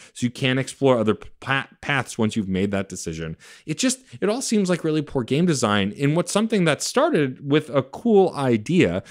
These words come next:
Like, I love the idea of a time loop game. There have been other games that have done it better. But I just, like, this feels like a game that was in development for a decade and didn't learn anything over that decade. It just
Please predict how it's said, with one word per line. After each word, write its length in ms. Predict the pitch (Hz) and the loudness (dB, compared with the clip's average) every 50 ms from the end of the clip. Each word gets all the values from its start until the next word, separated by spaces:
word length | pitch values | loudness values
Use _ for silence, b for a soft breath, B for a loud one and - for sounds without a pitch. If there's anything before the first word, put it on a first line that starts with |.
| B B | B B
Like, 100 | B 156 | B 2
I 100 | 180 175 | 4 4
love 280 | 160 147 143 160 185 180 | 4 6 6 4 4 4
the 140 | 170 170 147 | 4 4 4
idea 240 | 139 127 127 120 113 | 4 4 2 2 2
of 40 | |
a 60 | 107 104 | 2 0
time 340 | - - 95 92 98 95 | -4 -4 -4 -2 -2 0
loop 200 | 90 90 87 - | -2 -2 -4 -4
game. 320 | - 95 85 85 95 127 135 | -6 -6 -4 -2 -2 -2 -2
There 100 | 110 87 | -4 -4
have 80 | - | -6
been 120 | - 80 82 | -8 -14 -10
other 180 | 90 107 131 | -4 -4 -2
games 260 | 117 104 104 104 98 95 | 0 0 0 0 0 0
that 100 | 95 90 | 0 0
have 120 | 87 87 | 0 0
done 160 | - 90 87 | -2 -2 -2
it 80 | 87 87 _ _ _ _ _ - | -4 -6 _ _ _ _ _ -2
better. 420 | - 95 110 113 95 87 85 90 B B B B B B B B B _ _ _ _ _ - | 0 2 4 4 4 2 0 -4 B B B B B B B B B _ _ _ _ _ -10
But 200 | - 131 147 139 | -2 2 4 4
I 80 | 135 135 | 4 4
just, 320 | 127 143 143 131 - - | 4 2 0 0 -2 -2
like, 360 | 135 135 127 127 120 - - _ _ _ _ _ _ _ - | 2 4 4 4 2 0 -10 _ _ _ _ _ _ _ -6
this 220 | 117 117 160 160 - | 2 2 2 2 4
feels 240 | - 165 156 147 | 2 2 4 4
like 100 | 156 139 | 2 2
a 60 | 156 143 | 2 2
game 240 | 123 117 117 123 | 2 2 2 4
that 100 | 123 117 | 2 2
was 120 | 107 95 98 | 0 0 -2
in 100 | 95 92 | 0 -2
development 420 | 95 87 95 95 110 113 110 101 | -2 -2 -2 -4 -4 -4 -6 -8
for 120 | - - 90 | -6 -6 -6
a 40 | |
decade 340 | 80 90 90 - - 110 104 | -4 -6 -8 -4 -4 -2 -2
and 140 | 101 92 90 | -2 -2 -4
didn't 320 | 87 92 110 101 98 90 | -6 -8 -12 -12 -14 -10
learn 320 | 92 90 101 113 113 101 101 | -6 -2 0 0 0 0 -2
anything 480 | 101 101 95 95 90 87 - 90 82 | -6 -6 -6 -6 -6 -6 -8 -10 -8
over 160 | 82 85 85 90 | -8 -6 -4 -4
that 220 | 87 85 85 - | -4 -6 -8 -10
decade. 360 | - 95 92 - 135 156 151 | -12 -14 -8 -6 -4 -4 -4
It 120 | 131 95 - | -4 -6 -8
just 180 | 95 - - | -12 -14 -14